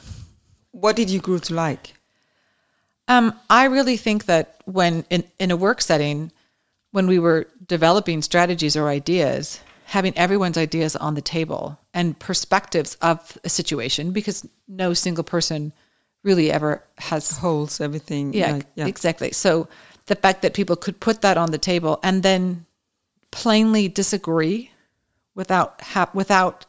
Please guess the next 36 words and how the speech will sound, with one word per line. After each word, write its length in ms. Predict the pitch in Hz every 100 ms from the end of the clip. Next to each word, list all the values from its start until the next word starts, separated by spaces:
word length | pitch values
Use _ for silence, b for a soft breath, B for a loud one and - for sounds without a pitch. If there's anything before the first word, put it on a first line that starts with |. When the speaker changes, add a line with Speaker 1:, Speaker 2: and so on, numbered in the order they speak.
| _ _ _ _
Speaker 2:
offending, 760 | 190 - 185 170 190 233 277 285 _ _ _ _ _ 214
which 340 | 220 - - b b b _ _
the 100 | -
Danes 380 | 208 208 202 226
themselves 480 | 208 185 202 202 208
wouldn't 320 | 208 214 214 202
offend 300 | - 196 214
each 160 | 214
other, 180 | 214 214
but 200 | 196 175
Speaker 1:
Mm. 100 | 165
Speaker 2:
others, 320 | 185 180 208 -
'cause 180 | 196
we 140 | 190 175
had 180 | 170 170 _ _ _ _ _ 180
at 140 | 180 165
the 80 |
Speaker 1:
Mm. 40 | 160
Speaker 2:
time, 260 | 180 165 185
we 100 | 175
had, 160 | 156
like, 140 | 160 -
forty, 320 | - 165 160
fifty 500 | - - 185 175 -
nationalities, 800 | 185 190 190 190 180 196 233 247 - b b b b b b _ -
but 160 | 190 -
others 320 | 180 247 254
would 100 | 269
be 160 | 269 254
offended. 480 | 262 214 220 277
But 120 | - 202
then 140 | 208
they 120 | 196
learned, 220 | 190 190 170
"Oh, 80 |
that's 220 | 180 170